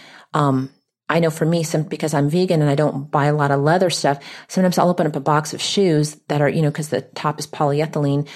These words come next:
um, it smells really bad. I'm like, "Oh my God." So I put the shoe box and the shoes outside to get rid of some of that, the chemical smell.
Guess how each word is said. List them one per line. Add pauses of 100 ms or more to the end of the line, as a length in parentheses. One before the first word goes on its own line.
(240)
um, (300)
it
smells
really
bad.
I'm
like,
"Oh
my
God."
So
I
put
the
shoe
box
and
the
shoes
outside (320)
to
get
rid
of
some
of
that,
the
chemical
smell.